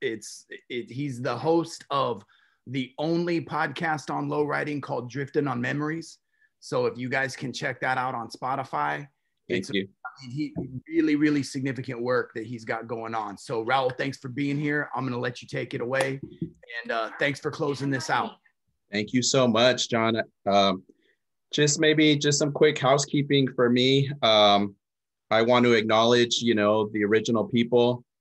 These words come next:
Speaker 2: of the state of Utah, the original people of the state of California, and where I'm at in Los Angeles. So, you know, recognizing all the Utes, the, uh, Dene, Paiute over there, um, Shoshone tribes out there in Utah and all the other tribes. And then also here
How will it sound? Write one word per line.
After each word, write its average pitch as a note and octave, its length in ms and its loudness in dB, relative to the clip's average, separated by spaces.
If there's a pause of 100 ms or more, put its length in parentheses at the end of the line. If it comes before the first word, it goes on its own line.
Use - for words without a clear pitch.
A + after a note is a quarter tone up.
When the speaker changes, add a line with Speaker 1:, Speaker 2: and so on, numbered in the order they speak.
(120)
Speaker 2:
of G2+ 360 4
the G2 320 2
state G#2+ 300 2
of G2 100 0
Utah, A2 560 4
the G#2 80 2
original G#2 380 2
people G#2 320 -2
of G2+ 80 2
the G2 60 0
state G2+ 220 2
of G2+ 100 0
California, G#2 600 2
and G2+ 260 4
where F#2+ 140 2
I'm F#2+ 160 2
at F#2+ 180 2
in F#2+ 100 -2
Los G2 260 -2
Angeles. G#2 560 0
So, G2+ 280 2 (440)
you B2+ 100 2
know, C3 160 4
recognizing C#3 1120 4
all A#2+ 260 4
the A#2+ 140 2
Utes, C3+ 680 0
the, G#2 460 6
uh, G2+ 240 6
Dene, A2+ 640 2 (200)
Paiute A2+ 500 4 (200)
over G#2+ 240 0
there, A2 460 4
um, G2+ 240 2
Shoshone A2+ 500 2
tribes A2+ 400 2
out G#2+ 180 2
there A2 100 2
in G#2 60 0
Utah G#2 300 0
and G#2 80 0
all G2 80 4
the G2+ 100 2
other G2 140 2
tribes. G#2+ 500 2
And G2+ 120 0
then G2 120 2
also G2 340 0
here G2+ 280 2